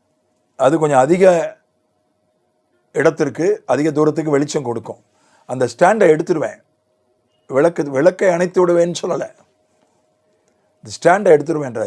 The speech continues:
ஸ்டாண்டை எடுத்துட்டா விளக்கை கீழே தான் வைக்கணும், தரையில வைக்கணும். தரையில வச்சா கொஞ்சம் இடத்துக்கு தான் வெளிச்சம் கொடுக்கும். அந்த விளக்கை தூக்கி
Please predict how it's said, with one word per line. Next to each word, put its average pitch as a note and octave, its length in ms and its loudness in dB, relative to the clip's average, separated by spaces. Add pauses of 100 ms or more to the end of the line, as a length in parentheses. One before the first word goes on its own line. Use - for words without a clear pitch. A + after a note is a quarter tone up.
ஸ்டாண்டை F#3+ 440 2
எடுத்துட்டா E3 320 2 (160)
விளக்கை E3 320 0
கீழே F3+ 220 2
தான் E3 160 -2
வைக்கணும், A#2+ 320 -10
தரையில D#3 320 0
வைக்கணும். A2 320 -12 (460)
தரையில F3+ 340 4
வச்சா F3+ 240 0
கொஞ்சம் F3 280 0
இடத்துக்கு E3+ 280 -4
தான் E3+ 100 -2
வெளிச்சம் C#3+ 280 -8
கொடுக்கும். A2+ 300 -12 (580)
அந்த B2 160 -6
விளக்கை G3 340 0
தூக்கி D#3+ 380 -2